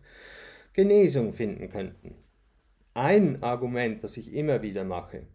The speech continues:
Wir müssen alle Drogen legalisieren, die Menschen informieren und den Konsum regulieren. Ähnlich wie es bereits mit Alkohol und Zigaretten geschieht.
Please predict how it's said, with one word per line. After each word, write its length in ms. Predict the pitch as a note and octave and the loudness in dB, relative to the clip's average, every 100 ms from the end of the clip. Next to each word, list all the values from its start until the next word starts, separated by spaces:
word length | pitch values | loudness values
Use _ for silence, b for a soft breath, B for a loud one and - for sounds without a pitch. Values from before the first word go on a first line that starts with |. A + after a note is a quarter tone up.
| _ _ | _ _
Wir 160 | A#2 | -4
müssen 380 | A#2 A#2+ B2+ - | -4 -4 -8 -6
alle 260 | A2 D#3 F#3+ | -2 2 2
Drogen 420 | C3 A#2+ A2+ G#2 | 0 -4 -4 -6
legalisieren, 1040 | G#2 C#3+ E3+ E3 D3 C#3+ C#3 C#3 C#3 C#3 - | -2 0 0 0 -2 -2 0 0 -4 -8 -8
die 80 | A2+ | -4
Menschen 360 | G#2 G2 A2+ | -4 -6 -10
informieren 880 | B2+ C#3 D#3 D3+ C3 B2+ B2 B2+ A#2 | -4 -2 -2 -2 -2 -2 -2 -4 -8
und 240 | - E3 F3 | -4 -2 0
den 160 | F3+ | 0
Konsum 680 | F3+ F#3 F3+ C3+ C3+ D3+ C#3+ - | -2 -2 -2 0 -2 -4 -8 -8
regulieren. 840 | C#3+ D#3+ D#3+ B2+ G2+ F2 D#2 D#2 D2 _ _ B B B B B - | -2 2 2 0 -4 -4 -8 -10 -14 _ _ B B B B B -6
Ähnlich 580 | G2+ A2+ D3+ A3 - | -2 -2 -2 -2 -6
wie 200 | B2+ B2+ | -6 -4
es 100 | A#2+ | -4
bereits 540 | - A#2 G#2 G#2 G#2+ - | -4 -6 -2 -2 -4 -8
mit 120 | - | -6
Alkohol 600 | A2 C#3+ C#3 D3 D3 D3+ | -4 -4 -2 0 2 0
und 420 | - A#2+ A#2+ - | -2 -6 -8 -14
Zigaretten 580 | - D3 C#3+ D#3 C#3+ A#2 | -10 -4 0 0 0 -4
geschieht. 280 | A2 - - | -10 -12 -18